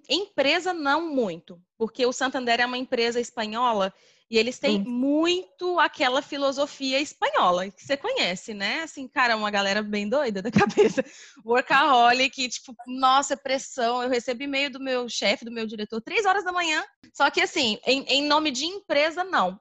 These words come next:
Speaker 1: Em nome de Holanda, sim. Porque eu vejo que, tipo assim, apesar da empresa sempre tentar um passo a mais, a Holanda puxa isso pra baixo. A Holanda é um país que, cara, a qualidade de vida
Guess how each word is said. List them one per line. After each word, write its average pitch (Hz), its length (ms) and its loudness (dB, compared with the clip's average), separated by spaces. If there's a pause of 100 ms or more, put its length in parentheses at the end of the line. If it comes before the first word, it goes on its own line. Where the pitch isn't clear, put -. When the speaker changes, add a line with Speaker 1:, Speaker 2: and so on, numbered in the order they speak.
Speaker 1:
Em 240 100 0
nome 277 220 0
de 226 180 -2
Holanda, 311 560 2
sim. 196 360 -14 (200)
Porque 220 220 -4
eu 240 160 4
vejo 240 320 0
que, 269 100 -10
tipo - 160 -8
assim, 262 140 -4
apesar 247 440 0
da 285 120 -2
empresa 240 360 -2
sempre 277 360 -10
tentar 233 680 0
um 220 120 -12
passo 226 340 0
a 220 40 -2
mais, 214 440 -2 (280)
a 233 80 4
Holanda 247 400 4
puxa 277 280 -8
isso 262 140 -14
pra 302 180 0
baixo. 226 360 2
A 233 40 -2
Holanda 233 280 0
é 277 40 -2
um 302 80 -8
país 247 560 -2 (280)
que, - 80 -20 (120)
cara, 254 240 4
a 196 40 -2
qualidade 240 680 0
de 240 100 -14
vida 196 560 -4